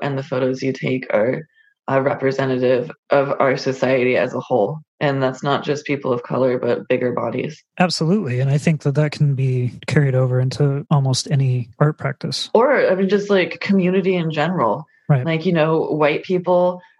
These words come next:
Speaker 1: and, um, you know, conventionally attractive people are more likely to get hired for the manager job.
Speaker 2: Right. And are, are more likely to get any opportunity.
Speaker 1: Yep.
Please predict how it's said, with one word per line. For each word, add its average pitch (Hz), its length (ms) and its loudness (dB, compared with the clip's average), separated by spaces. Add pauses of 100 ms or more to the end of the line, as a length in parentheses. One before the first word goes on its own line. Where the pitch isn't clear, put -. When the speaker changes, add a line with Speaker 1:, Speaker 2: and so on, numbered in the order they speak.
Speaker 1:
and, 151 600 0
um, 139 340 0 (140)
you 147 160 -6
know, 127 340 -2
conventionally 160 720 -2
attractive 151 560 -4
people 190 480 -4 (180)
are 214 160 2
more 202 160 2
likely 202 380 0
to 202 120 0
get 180 180 0
hired 180 440 -2
for 190 80 -6
the 190 100 0
manager 180 440 -2
job. 143 340 -4 (380)
Speaker 2:
Right. 156 240 4 (240)
And 165 160 4
are, 160 120 0 (220)
are 156 120 4
more 143 240 2
likely 139 420 0
to 143 520 0 (360)
get 151 160 0
any 160 240 0
opportunity. 135 760 -10
Speaker 1:
Yep. 185 260 -6